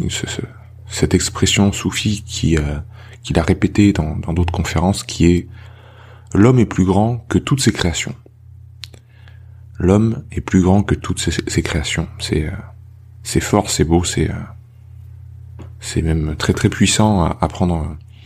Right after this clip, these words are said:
à réaliser, mais je pense que on, on mesure pas le degré de toutes les implications qui en découlent. Euh, comme vous le savez, j'ai, j'ai, on a terminé un,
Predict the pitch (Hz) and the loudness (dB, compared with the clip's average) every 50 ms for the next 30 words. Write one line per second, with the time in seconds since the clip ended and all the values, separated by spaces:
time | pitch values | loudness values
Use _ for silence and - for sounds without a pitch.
0 | - - - - - 87 92 92 92 95 98 98 104 127 139 131 113 101 92 - | -20 -20 -8 -6 -4 -2 2 2 4 4 4 4 4 4 4 6 6 4 4 2
1 | - - - - - - - 113 113 - - - 98 90 87 87 - - - _ | -2 -8 -6 -6 -6 -2 -2 -4 -4 -2 -2 -2 -2 -2 -2 -6 -10 -16 -20 _
2 | - - - - - - - - 87 92 87 87 87 - - 98 95 107 107 101 | -20 -20 -18 -18 -18 -16 -10 -4 -2 -2 0 0 -2 0 2 4 6 6 6 4
3 | 110 107 - - - 120 120 117 104 90 85 85 87 85 98 101 92 104 117 107 | 2 0 0 0 0 2 2 2 2 0 0 0 0 2 2 0 2 2 2 2
4 | 104 95 - - - 117 101 107 95 - - - 101 95 - 113 107 98 - - | 2 0 0 -2 -2 0 0 0 0 -2 -2 -4 -4 -2 0 -2 -2 -4 -2 -4
5 | 87 85 82 76 - - 82 82 - - - - - - - - - - - - | -2 -2 -2 -4 -6 -6 -8 -8 -8 -12 -20 -20 -20 -18 -18 -18 -16 -16 -18 -18
6 | - - - - - - - - - - - - - - - - 87 87 87 85 | -18 -20 -20 -20 -20 -20 -20 -20 -20 -20 -20 -20 -20 -6 -2 2 2 2 2 2
7 | 82 80 78 78 80 85 - - - - - - - - - - - - - 120 | 0 -2 -4 -4 -4 -6 -6 -6 -6 -8 -8 -8 -10 -10 -12 -12 -2 2 2 4
8 | 117 120 - - 127 127 151 151 147 120 107 92 90 85 85 82 82 82 80 82 | 4 4 4 4 4 6 6 6 6 6 4 6 6 6 6 4 4 2 0 -2
9 | - - - - - - - - - - 87 - - 90 92 90 90 - - 110 | -4 -4 -4 -4 -2 -2 -2 0 0 0 -2 -2 0 0 2 2 2 2 2 0
10 | 98 107 117 117 120 117 95 82 80 76 | 2 4 4 4 4 4 2 2 0 -4